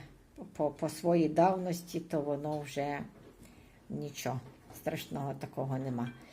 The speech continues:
Кришечка вся цілесенька в нім, о,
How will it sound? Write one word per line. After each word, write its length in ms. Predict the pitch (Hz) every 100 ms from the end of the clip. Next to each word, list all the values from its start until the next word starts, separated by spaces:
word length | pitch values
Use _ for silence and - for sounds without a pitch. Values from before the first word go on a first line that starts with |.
| - - -
Кришечка 600 | 180 175 170 - - 139
вся 280 | - 147 135
цілесенька 840 | - - 180 208 208 190 175 185
в 80 | 175
нім, 280 | 175 180 175 - - - - - -
о, 40 | -